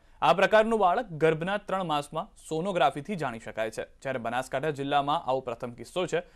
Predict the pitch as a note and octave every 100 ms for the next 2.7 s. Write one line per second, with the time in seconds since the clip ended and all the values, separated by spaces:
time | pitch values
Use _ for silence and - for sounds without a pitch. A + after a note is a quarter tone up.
0 | - _ - E3 G#3 A3 A3+ G#3 E3+ F3
1 | F#3 G3+ G3 D3 D3 D#3+ D#3 C#3 C3 A#2+
2 | B2 D#3+ E3+ D3 D3+ F#3